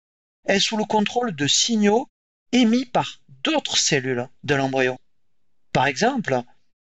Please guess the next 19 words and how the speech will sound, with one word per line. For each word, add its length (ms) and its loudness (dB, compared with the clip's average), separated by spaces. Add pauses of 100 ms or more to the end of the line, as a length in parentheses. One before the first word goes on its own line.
(180)
certains 340 0
signaux 360 0
de 120 -4
mort 640 -2
détectés 640 -2
par 260 -4 (220)
des 180 0
récepteurs 600 0 (480)
membranaires 720 0 (640)
vont 220 2
conduire 540 2 (280)
à 180 0 (160)
augmenter 560 2
l'expression 680 0 (240)
de 240 0 (180)
E 100 2
G 180 2
L 160 2 (100)
un 180 0